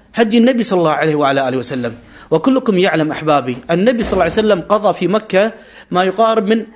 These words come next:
ثلاث عشر سنة. هل أمر بالصلاة؟ هل أمر بالزكاة؟ هل أمر بالحج؟ كان يدعوهم إلى ماذا؟ إلى مكارم الأخلاق. "إنما بعثت لأتمم"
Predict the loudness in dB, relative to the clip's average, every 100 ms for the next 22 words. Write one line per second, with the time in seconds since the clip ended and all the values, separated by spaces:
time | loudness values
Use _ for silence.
0 | -8 0 0 0 -2 -2 -2 -4 -6 -8
1 | -12 -20 -16 -16 -16 -20 _ _ 0 2
2 | 2 2 2 2 -2 -6 -6 -6 -8 -16
3 | _ _ _ -20 -20 _ _ _ _ 0
4 | 2 4 2 0 -2 -6 -4 -8 -8 _
5 | _ _ _ _ -4 0 2 2 2 0
6 | 0 -2 -2 -14 -18 -20 _ _ -2 2
7 | 4 4 2 2 4 4 4 2 2 0
8 | 2 2 2 0 2 4 4 4 2 2
9 | -2 2 0 0 -4 0 0 2 0 0
10 | 0 -2 -4 -2 -2 0 0 2 0 0
11 | 0 2 4 4 2